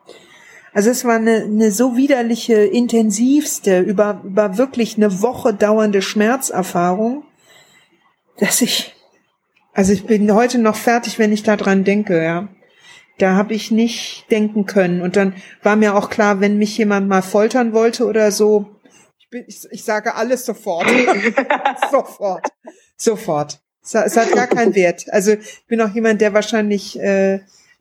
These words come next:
eher sagt, ich, ich geb sof-, ich geb sofort auf. Ich kann jetzt kämpfen und so, ihr braucht mich gar nicht quälen.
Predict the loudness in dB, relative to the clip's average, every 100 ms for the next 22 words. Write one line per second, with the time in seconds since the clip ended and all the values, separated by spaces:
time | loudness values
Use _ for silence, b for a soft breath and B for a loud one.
0 | _ 0 2 4 4 2 -2 _ -8 0
1 | 0 0 -4 -10 -10 -14 -2 0 2 -2
2 | -4 -16 -16 -14 -2 -2 -2 -4 -4 0
3 | -2 -2 -4 -6 -8 0 2 4 2 -2
4 | -6 0 0 0 -2 -2 0 0 2 2
5 | 2 2 0 2 2 4 0 0 0 0
6 | 0 0 0 0